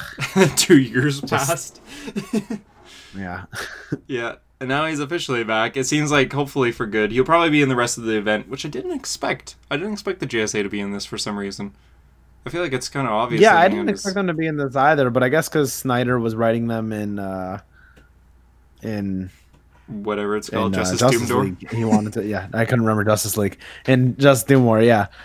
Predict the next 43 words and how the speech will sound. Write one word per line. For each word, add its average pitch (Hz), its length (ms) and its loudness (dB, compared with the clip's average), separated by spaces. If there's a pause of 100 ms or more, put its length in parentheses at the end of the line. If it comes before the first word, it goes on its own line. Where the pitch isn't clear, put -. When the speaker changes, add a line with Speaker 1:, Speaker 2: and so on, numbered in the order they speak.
(240)
Speaker 2:
Although 151 240 10
I, 156 260 6
I'm 160 140 2
a 180 40 4
little 170 140 6
nervous 131 320 6
for 123 120 0
how 120 180 4
he's 117 140 -2
writing 120 280 2
them, 113 360 -4
but 120 280 0 (300)
it 156 180 0
seemed 254 260 2
like 175 240 6
J-, 123 260 -2
like, 127 180 2
if 123 160 -2
Jay 196 260 6
and 175 140 2
Wally 147 240 8
are 113 40 4
hugging, 123 320 2
it 120 200 -10
seems 135 160 -4
like 123 100 -4
they 120 80 -2
remember 117 320 0
each 107 140 -4
other. 101 160 -2
So 123 180 2
even 151 160 6
though 156 160 8
he, 139 320 4
Snyder 127 380 -2
didn't 131 180 -2
have 120 240 -2
Barry 120 320 0
and 110 140 -6
Jay 107 160 -2
knowing 104 300 -6
each 98 140 -10
other, 101 300 -2